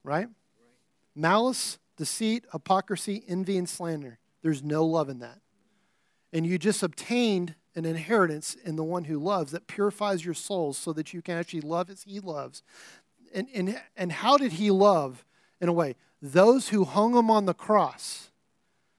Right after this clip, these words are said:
And I think we would all agree, he had a reasonable right to be angry with those that put him on the cross, which includes you and me, <laughs> which is blow your mind, right? And yet, what did he say? "Father, forgive them, for they know not what they're doing."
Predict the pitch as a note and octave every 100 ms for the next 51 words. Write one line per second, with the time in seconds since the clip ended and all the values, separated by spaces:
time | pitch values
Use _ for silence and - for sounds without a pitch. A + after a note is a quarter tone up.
0 | _ _ - F3+ G3+ A#3+ A3+ A#3 G#3 G#3
1 | G3+ F3+ G#3+ C#3+ - _ - A#3+ C#4+ C#4
2 | A3 F3+ A#3+ C#4 B3 A#3+ G#3 F#3+ G#3 G3+
3 | - D#3+ F#3 - G3+ A#3 F3+ E3+ D#3+ D#3+
4 | E3 E3+ E3 E3+ F#3 - D#3 D#3 C#3+ D3
5 | - F3 A#2+ - D#3+ F3+ - G#3 D3 E3
6 | D#3+ D#3 E3 A#2+ _ _ _ _ _ A3
7 | _ _ _ _ _ _ _ D#3 - B2
8 | - _ F#3 _ C#3+ E3 D#3+ D#3+ E3 C3
9 | C3 D3+ A3+ _ _ _ _ _ - F3
10 | F3 G#3 D#3+ - D#3+ F3 F3+ E3 - D3+
11 | - E3+ E3+ E3 D3+ E3+ D3+ C3+ - C#3+
12 | D3 D3 D#3 D3+ C#3 C3+ C#3 C3+ C3 A#2